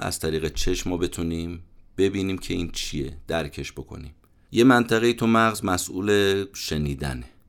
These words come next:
یه منطقهٔ دیگه از مغز مخصوص چشاییه. مثلاً آب نبات که می‌ذاریم دهنمون، اطلاعات چشایی از طریق زبون میره به مغز دیگه،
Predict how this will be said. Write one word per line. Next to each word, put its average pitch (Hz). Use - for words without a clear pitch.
یه 95
منطقهٔ 104
دیگه 98
از 85
مغز 87
مخصوص 78
چشاییه. 71
مثلاً 87
آب 82
نبات 82
که 85
می‌ذاریم 80
دهنمون، 80
اطلاعات 82
چشایی 80
از 82
طریق 78
زبون 80
میره 117
به 107
مغز 104
دیگه، 80